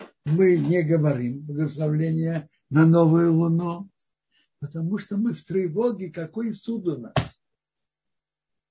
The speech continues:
А есть, кто ведут себя,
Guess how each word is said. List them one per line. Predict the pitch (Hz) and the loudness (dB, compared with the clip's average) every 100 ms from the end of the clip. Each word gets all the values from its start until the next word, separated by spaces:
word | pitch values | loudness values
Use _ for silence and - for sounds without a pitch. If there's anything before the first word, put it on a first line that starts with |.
| _ _ _ _ | _ _ _ _
А | - 285 | 2 6
есть, | 359 370 262 | 8 8 4
кто | - 208 | 4 6
ведут | 208 190 240 - | 6 4 2 2
себя, | 202 165 151 156 170 175 | 0 2 2 2 -2 -4